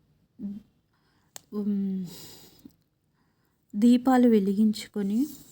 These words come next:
అక్కడ చేసే అభిషేకాన్ని చూస్తే చాలా మంచిది.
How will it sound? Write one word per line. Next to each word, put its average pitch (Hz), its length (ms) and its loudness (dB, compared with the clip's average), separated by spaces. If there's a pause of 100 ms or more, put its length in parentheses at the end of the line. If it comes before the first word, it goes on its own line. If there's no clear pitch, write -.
(2000)
అక్కడ 220 240 0
చేసే 226 420 2
అభిషేకాన్ని 220 880 2 (140)
చూస్తే 220 580 -4 (1000)
చాలా 190 360 -8
మంచిది. 190 560 -8